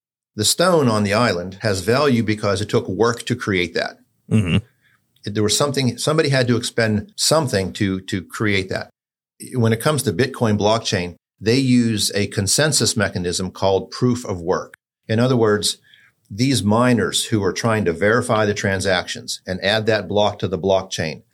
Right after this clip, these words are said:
Speaker 2: Mm-hmm.
Speaker 1: they have to use a significant amount of computing power. The computers they use, i-, it's not your home computer, it's not a laptop or anything else like that. They're using special mining computers that could process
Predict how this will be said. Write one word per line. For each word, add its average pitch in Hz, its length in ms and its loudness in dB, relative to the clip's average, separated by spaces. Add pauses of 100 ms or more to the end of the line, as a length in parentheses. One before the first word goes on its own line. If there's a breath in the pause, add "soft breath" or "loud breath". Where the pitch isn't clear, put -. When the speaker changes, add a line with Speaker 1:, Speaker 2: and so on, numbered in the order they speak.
Speaker 2:
Mm-hmm. 95 240 2 (160)
Speaker 1:
they 131 200 2
have 127 360 0
to 104 340 2
use 98 560 0 (400)
a - 140 -6
significant 127 640 2
amount 98 300 0
of 87 100 -6
computing 95 560 -2
power. - 540 -4
The 92 160 -8
computers 151 560 0
they 113 120 4
use, 104 380 2
i-, 98 40 -8 (260)
it's - 160 -6
not 120 180 2
your 104 140 0
home 110 240 2
computer, 104 440 -2
it's 92 140 -4
not 95 160 2
a 92 60 0
laptop 98 580 0
or 90 60 -4
anything 90 260 -4
else 90 200 -6
like 107 160 -4
that. 107 200 2 (400)
They're 120 160 4
using 120 380 2
special 117 640 0
mining 107 480 2
computers 90 720 -6
that 95 280 -2
could 92 540 -4 (140)
process - 880 0